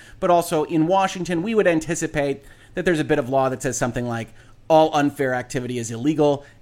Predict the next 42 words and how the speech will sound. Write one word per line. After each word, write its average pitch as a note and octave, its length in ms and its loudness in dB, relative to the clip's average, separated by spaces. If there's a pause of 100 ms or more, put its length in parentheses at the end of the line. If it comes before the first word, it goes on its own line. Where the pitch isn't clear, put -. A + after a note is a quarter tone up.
(120)
And C#3 340 0
so C3 200 -4
you C3 160 -4
bring D#3 260 2
that D3 240 0
up C3+ 220 -4
as - 80 -10
kind C3+ 180 -4
of A#2+ 60 -6
the B2+ 80 -8
finale C#3+ 720 0
to F#3 240 -6
your E3 240 -2
causes C#3+ 480 -2
of B2+ 80 -8
action B2+ 480 -8
in C#3 160 -4
a B2 40 -10
case B2 320 -10
like A#2+ 200 -8
this F3 180 -6
one, D3 200 -2
just E3+ 160 -8
to E3+ 60 -6
make D3+ 160 -4
sure C3+ 300 -6 (300)
everything A3+ 340 0
possible D3 640 -2
is B2+ 120 -6
brought B2 400 -6
against A2+ 520 -10 (320)
the - 80 -4
defendant A2+ 560 -4 (200)
by A2 260 -2
your A2 240 -10
lawyers. B2 640 0 (140)
So C#3+ 100 -6
that's A3 240 6
what C#4 100 -4
we're B3+ 140 0
looking G#3+ 380 2
at. G#3 260 0